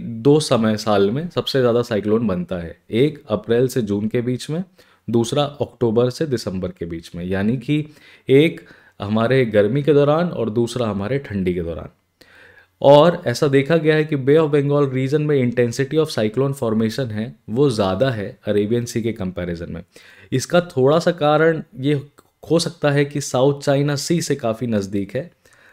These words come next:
साउथ चाइना सी भी एक तरह का सी का वोलेटाइल एरिया माना जाता है, सी टेम-, सरफेस टेम्परेचर काफ़ी ऊपर नीचे होता रहता है।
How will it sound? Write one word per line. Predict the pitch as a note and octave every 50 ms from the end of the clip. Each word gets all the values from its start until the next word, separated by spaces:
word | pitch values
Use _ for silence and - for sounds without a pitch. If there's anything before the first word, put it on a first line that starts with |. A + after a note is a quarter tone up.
| _ _ -
साउथ | - - C3 C#3 D3+ D3
चाइना | D3+ D#3 D3+ D#3 D#3 D#3+
सी | D3+ - - - - F3 F3 F3+ F#3 F3 - - - - _ _ _ _ _ _ -
भी | - C#3+ D3
एक | C#3+ C#3+ C#3+
तरह | C#3 C#3 C#3+
का | C#3 C#3+ C#3
सी | C3+ - - D3 C#3
का | C#3+ C3
वोलेटाइल | A2+ A2 A2 A2 A2 A#2 B2+ C3+ C3+ B2+
एरिया | B2 A#2 A#2 A#2
माना | A#2 A2+ A2 G#2+
जाता | G#2+ G#2 G#2 G2 G2+ G#2+
है, | A2+ C3+ D3+ _ _ _
सी | - - - C3+ C3+ C3
टेम-, | C3 C3 A#2+ A2
सरफेस | - B2+ A#2 - - B2+ -
टेम्परेचर | - A2+ A2+ A2 A#2+ A2+ - B2+ A#2+
काफ़ी | - A#2 A2 A2 - C3
ऊपर | A#2+ A2+ A#2 B2 A#2
नीचे | A2+ A2+ G#2+ - A2
होता | G#2 F#2+ F#2+ F2+ F#2+
रहता | F2+ F2+ E2+ - -
है। | -